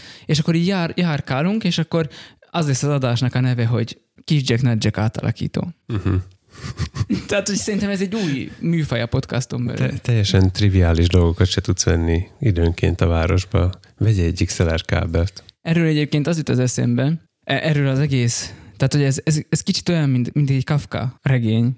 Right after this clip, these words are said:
Speaker 2: Mhm.
Speaker 1: Tehát ki-, ki-, kicsit, kicsit árhajaz. Ez olyan, mint a, volt a teológián egy tanárunk, aki azzal szórakozott, hogy elment helyekre, és ott megállított random embereket, és megkérdezte tőlük, hogy tessék mondani, hol lehet itt nonfiguratív pirányát kapni. <laughs>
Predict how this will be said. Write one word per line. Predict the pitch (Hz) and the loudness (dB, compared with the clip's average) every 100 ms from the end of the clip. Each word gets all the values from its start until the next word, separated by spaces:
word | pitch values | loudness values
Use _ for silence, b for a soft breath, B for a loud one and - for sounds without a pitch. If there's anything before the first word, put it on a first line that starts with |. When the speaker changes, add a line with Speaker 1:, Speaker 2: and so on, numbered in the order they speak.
| - | -6
Speaker 2:
Mhm. | 98 92 | -6 -4
Speaker 1:
Tehát | 92 135 | -2 -2
ki-, | 131 | -2
ki-, | 127 147 | -2 -2
kicsit, | 139 147 139 131 | 0 0 0 -2
kicsit | - - | -2 0
árhajaz. | 131 127 127 139 170 180 - | 0 0 2 0 0 -2 -4
Ez | 147 | -2
olyan, | 160 165 139 | 0 0 0
mint | 143 131 | 0 0
a, | 123 120 113 98 - 110 139 | 0 -2 -4 -6 -8 -6 0
volt | 147 139 | 0 0
a | |
teológián | 123 135 127 123 113 110 | 0 0 2 2 2 0
egy | 113 | 0
tanárunk, | 120 123 131 143 165 165 - | 0 2 2 2 0 -2 -4
aki | 131 131 127 123 120 - - | -4 0 0 2 0 -2 -2
azzal | 147 143 113 | 0 2 2
szórakozott, | 131 120 127 151 147 143 | 0 0 0 0 0 -2
hogy | 139 | 0
elment | 151 143 120 | 2 2 0
helyekre, | 117 123 131 147 180 180 - | 0 0 0 0 -2 -2 -4
és | 143 135 | -2 0
ott | 143 135 - - | 0 -2 -6 -8
megállított | 147 151 143 120 120 120 | -4 0 0 0 -2 0
random | 139 131 98 | 0 0 0
embereket, | 113 165 185 170 - | 0 0 0 -2 0
és | 127 - - | -2 -2 -2
megkérdezte | 160 143 123 117 - | -2 0 0 0 0
tőlük, | 131 120 120 | 0 0 0
hogy | 120 - | -2 0
tessék | 151 143 139 | -2 0 2
mondani, | 131 110 | 2 2
hol | 127 131 | 2 2
lehet | 117 - | 0 -2
itt | - - | -8 -4
nonfiguratív | - 131 127 120 110 101 107 | 0 2 2 0 0 -2 -4
pirányát | - 117 104 101 92 | -2 0 2 0 0
kapni. | - 92 107 90 | -4 0 0 0
<laughs> | - | -6